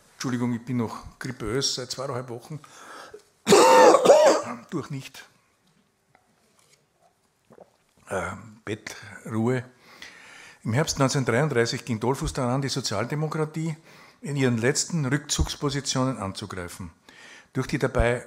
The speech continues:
notwendiger werdende Heranziehung, immer noch, noch notwendiger werdende Heranziehung der Heimwehr und der Rückendeckung Mussolinis verstärkten sich die Tendenzen, die auf eine Faschisierung des undemokratischen,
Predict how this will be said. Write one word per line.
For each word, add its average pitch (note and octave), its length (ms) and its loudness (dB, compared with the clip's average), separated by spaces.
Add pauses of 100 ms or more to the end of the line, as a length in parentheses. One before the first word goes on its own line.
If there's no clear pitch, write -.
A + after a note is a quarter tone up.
notwendiger C3+ 720 -2
werdende A2+ 340 -4
Heranziehung, A2+ 540 -4 (360)
immer B2+ 260 0
noch, A2+ 400 -6
noch C#3+ 240 -4
notwendiger F#2+ 560 -6
werdende A2 180 -8
Heranziehung A#2 420 -8
der G#2+ 140 -10
Heimwehr B2 400 -8 (760)
und C3+ 220 -8
der A#2 340 -2
Rückendeckung C3 680 -4
Mussolinis A2 600 2
verstärkten A#2+ 560 0
sich - 180 -4
die D3+ 120 -4
Tendenzen, C3+ 560 -4 (540)
die B2 60 -4
auf A#2+ 100 -6
eine A#2+ 200 -4
Faschisierung A#2+ 800 -2
des A2 200 -6
undemokratischen, C3 1080 -6